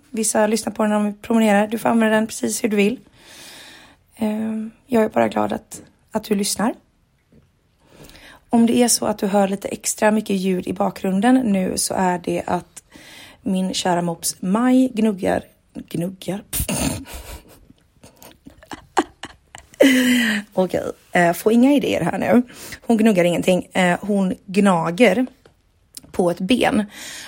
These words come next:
för att de håller på typ,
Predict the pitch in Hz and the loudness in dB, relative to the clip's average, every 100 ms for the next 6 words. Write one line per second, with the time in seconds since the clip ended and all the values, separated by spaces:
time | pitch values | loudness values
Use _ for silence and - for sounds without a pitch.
0 | - - - 202 190 190 - 185 185 - | -18 -14 0 2 2 0 0 0 0 -6
1 | - - - - _ - 190 - 240 190 | -20 -16 -16 -16 _ -14 -14 -14 -14 -16
2 | - - 233 220 214 214 - 240 196 - | -18 -4 0 2 0 -4 -2 -2 -2 -4
3 | 226 | -6